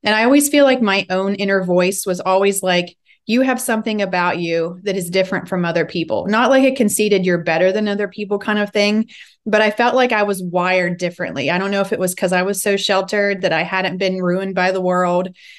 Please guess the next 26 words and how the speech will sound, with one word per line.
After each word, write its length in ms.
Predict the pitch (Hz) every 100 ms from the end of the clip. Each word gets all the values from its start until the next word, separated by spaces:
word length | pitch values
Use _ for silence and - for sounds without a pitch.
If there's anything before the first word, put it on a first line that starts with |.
| - -
Um, 400 | 175 165 165 190
but 280 | 202 185 - _ _ _ _ _
I 80 | 220
just 220 | 262 277
felt 200 | 247 226
like, 200 | 220 214
you 60 | 220
know, 140 | 208
if, 60 | 202 -
if 160 | 202
I'm 180 | 202 214
gonna 180 | 285 294
do 240 | - 190
this, 440 | 185 185 190 - - _
I 100 | 190
know 180 | 196 214
I'm 100 | 214
gonna 160 | 208 190
do, 380 | 185 180 - -
I'm, 220 | 190 190 202
I 60 |
know 120 | 208
I'm 80 | 208
gonna 140 | 196 180
be 100 | 185
successful. 680 | 180 - 156 - - 185